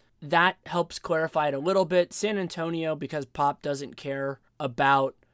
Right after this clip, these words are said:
that sort of a thing very much unless it's really, really close late.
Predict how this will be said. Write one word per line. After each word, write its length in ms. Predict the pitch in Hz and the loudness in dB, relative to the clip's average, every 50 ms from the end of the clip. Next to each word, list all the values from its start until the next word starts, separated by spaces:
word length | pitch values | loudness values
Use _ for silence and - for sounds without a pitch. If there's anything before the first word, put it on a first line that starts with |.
| _ _ - | _ _ -6
that 320 | 143 131 151 147 147 - | 0 2 2 2 2 0
sort 300 | - - - 147 143 139 | -6 -6 -4 -4 -2 -4
of 100 | 135 127 | -4 -6
a 60 | 131 | -8
thing 400 | 127 - - 151 143 143 139 139 | -10 -8 -6 -6 -4 -4 -4 -4
very 300 | 131 135 143 139 135 131 | -4 -2 -2 -2 -2 -2
much 360 | 135 139 151 156 151 - - - | -2 -2 -2 -2 -2 -4 -6 -10
unless 280 | 131 131 135 120 - | -10 -10 -10 -12 -12
it's 160 | 120 - - | -14 -16 -12
really, 200 | 143 131 131 131 | -10 -8 -8 -8
really 240 | 127 127 131 131 127 | -8 -8 -8 -8 -10
close 400 | 123 - - 170 160 160 151 - - | -8 -4 -4 -2 -2 -2 -2 0 2
late. 360 | 139 143 143 143 139 135 | 2 2 2 0 -2 -4